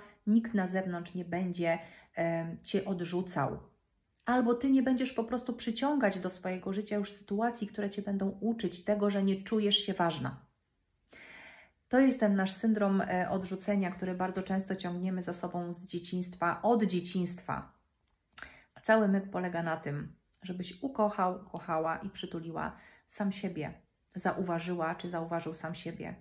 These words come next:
a reszta świata będzie potrafiła odczytać twój komunikat, em, twoją energię i, i nie będziesz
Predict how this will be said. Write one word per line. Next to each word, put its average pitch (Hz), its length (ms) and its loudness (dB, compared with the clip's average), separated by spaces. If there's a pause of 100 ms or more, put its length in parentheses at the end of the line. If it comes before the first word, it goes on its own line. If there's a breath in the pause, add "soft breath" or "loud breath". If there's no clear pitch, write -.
(280 soft breath)
a 185 100 -2
reszta 208 300 0
świata 180 460 -2
będzie 185 260 -4
potrafiła 180 720 -6
odczytać 170 1000 -4 (280 loud breath)
twój 175 320 -4
komunikat, 160 680 -6 (340 soft breath)
em, 180 460 -8 (380)
twoją 233 340 4
energię 214 640 2
i, 185 360 -2 (120)
i 180 340 -4
nie 185 140 -2
będziesz 190 480 -2